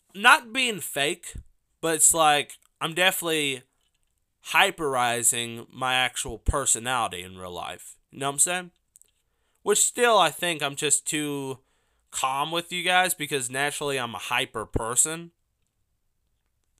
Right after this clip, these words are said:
Except for this morning, 'cause I am a little bit tired and restless, but, yeah, that's every day. That's every day, folks.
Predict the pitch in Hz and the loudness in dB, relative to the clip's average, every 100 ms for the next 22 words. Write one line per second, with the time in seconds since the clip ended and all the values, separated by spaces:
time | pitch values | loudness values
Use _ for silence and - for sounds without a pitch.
0 | _ _ _ _ _ _ _ _ _ _ | _ _ _ _ _ _ _ _ _ _
1 | _ _ _ _ - - 151 - 143 139 | _ _ _ _ -14 -4 -2 -2 -4 -4
2 | 127 135 170 165 143 131 131 110 123 151 | -4 -4 -2 0 -2 -4 -6 -6 -4 -4
3 | 151 139 _ _ _ _ - 156 175 165 | -6 -10 _ _ _ _ -10 -8 -6 -6
4 | - 160 175 170 175 175 - _ - 120 | -4 0 2 2 -4 -8 -20 _ -20 -10
5 | 135 160 - 131 - - 131 117 110 _ | -6 -4 -6 -6 -6 -8 -10 -10 -10 _
6 | _ _ _ _ _ - _ 175 208 202 | _ _ _ _ _ -20 _ -4 0 0
7 | 180 165 147 113 107 87 _ - 160 - | 0 -2 -4 -6 -8 -10 _ -2 -2 2
8 | 135 120 104 95 90 95 95 - - | 0 0 -4 -4 -6 -10 -6 -4 -6